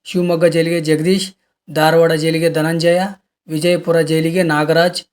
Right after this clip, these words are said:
ನನ್ನು ಸ್ಥಳಾಂತರ ಮಾಡಲು ಆದೇಶ ನೀಡಲಾಗಿದೆ. ಈಗಾಗಲೇ ರವಿ, ಕಾರ್ತಿಕ್,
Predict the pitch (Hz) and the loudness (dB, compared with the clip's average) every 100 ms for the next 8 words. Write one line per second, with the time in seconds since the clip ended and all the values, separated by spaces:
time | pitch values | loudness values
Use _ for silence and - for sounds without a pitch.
0 | _ 160 160 185 185 151 151 156 160 151 | _ -6 -4 -4 -4 -4 -4 -4 -2 -2
1 | 151 170 156 147 156 170 165 165 160 135 | 0 0 -2 -2 -2 -2 0 2 0 -2
2 | - _ _ _ _ _ - 165 170 170 | -10 _ _ _ _ _ -8 -2 2 4
3 | 165 160 185 - _ - 156 156 180 185 | 4 4 2 -2 _ -10 -2 0 0 -2
4 | 165 151 156 190 190 | -2 -2 -4 -6 -8